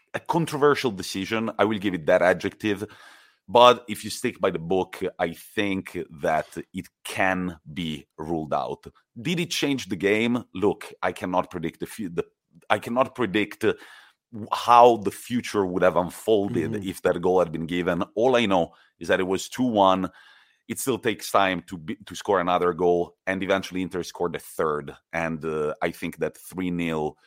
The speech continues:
Speaker 1: yes, you can recriminate for that, uh, for that, uh, referee decision,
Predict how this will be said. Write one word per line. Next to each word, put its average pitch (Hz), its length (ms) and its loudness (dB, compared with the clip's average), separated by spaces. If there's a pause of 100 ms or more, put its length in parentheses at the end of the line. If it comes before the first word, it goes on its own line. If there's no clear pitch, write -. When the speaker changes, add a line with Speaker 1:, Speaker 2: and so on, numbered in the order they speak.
(320)
Speaker 1:
yes, 113 260 2
you 107 80 -10
can 110 140 -4
recriminate 95 640 -4
for 82 180 -6
that, 80 340 -2
uh, 71 280 -6
for 80 160 -10
that, 76 320 -4
uh, 69 420 -6 (260)
referee 87 720 -4
decision, 73 640 -8